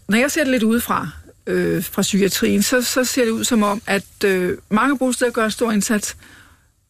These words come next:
og nogle steder, der er der, sker der nogle ting, hvor man ligesom, øh, mister grebet, og hvor der bliver, øh, øh, kriminalitet, misbrug, vold og trusler, og det er svært at dæmme op for, når først det har fået fat i en, en, øh, beboergruppe.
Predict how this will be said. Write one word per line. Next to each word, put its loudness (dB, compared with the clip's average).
og 4
nogle 4
steder, 0
der -2
er 2
der, -2
sker -2
der 0
nogle 2
ting, 0
hvor 2
man 4
ligesom, 2
øh, 2
mister 0
grebet, 0
og -2
hvor 2
der -2
bliver, 0
øh, -2
øh, -6
kriminalitet, 2
misbrug, 2
vold 0
og -4
trusler, 0
og -4
det 4
er 2
svært 0
at -4
dæmme 0
op -2
for, -4
når 0
først -2
det 2
har 2
fået 0
fat -2
i 2
en, 2
en, 2
øh, 0
beboergruppe. -2